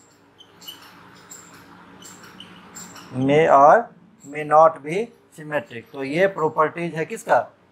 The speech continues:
सिमेट्रिक मैट्रिक्स का। सेकंड नंबर है skew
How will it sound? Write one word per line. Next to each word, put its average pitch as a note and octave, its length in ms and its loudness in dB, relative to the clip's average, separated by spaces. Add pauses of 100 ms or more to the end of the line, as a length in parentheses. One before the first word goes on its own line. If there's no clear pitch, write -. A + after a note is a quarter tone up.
(520)
सिमेट्रिक E3 520 -2
मैट्रिक्स A2+ 420 -16
का। A2+ 120 -20 (3750)
सेकंड D#3+ 420 0
नंबर D#3 280 0
है D3+ 240 2 (4000)
skew D3+ 520 -2